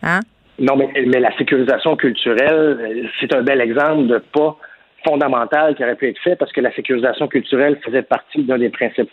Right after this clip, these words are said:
Speaker 2: forts du principe de Joyce.
Speaker 1: Je comprends.
Speaker 2: Et c'est ce que Mme Echaquan a vécu, du racisme crasse et de la, à la limite de l'intimidation. Et elle est laissée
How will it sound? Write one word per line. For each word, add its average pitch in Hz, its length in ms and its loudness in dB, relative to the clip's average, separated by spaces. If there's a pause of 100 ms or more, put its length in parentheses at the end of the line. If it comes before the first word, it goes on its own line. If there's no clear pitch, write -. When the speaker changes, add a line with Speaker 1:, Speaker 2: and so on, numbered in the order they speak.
Speaker 2:
forts 143 240 2
du 110 80 -12
principe 117 320 -6
de 107 140 0
Joyce. 151 260 2 (260)
Speaker 1:
Je - 60 -12
comprends. 190 180 -2
Speaker 2:
Et 165 80 -2
c'est 139 120 0
ce - 60 -10
que 127 80 0
Mme 120 340 2
Echaquan 143 560 0 (200)
a 123 120 0
vécu, 110 380 0
du 107 140 -2
racisme 117 680 -2
crasse 156 320 -2 (680)
et 110 80 -4
de 107 100 -6
la, 120 80 2 (260)
à 104 40 0
la 110 100 2
limite 123 160 2
de 113 100 0
l'intimidation. 120 760 2
Et - 20 4
elle 110 120 2
est 113 40 2
laissée 113 320 -2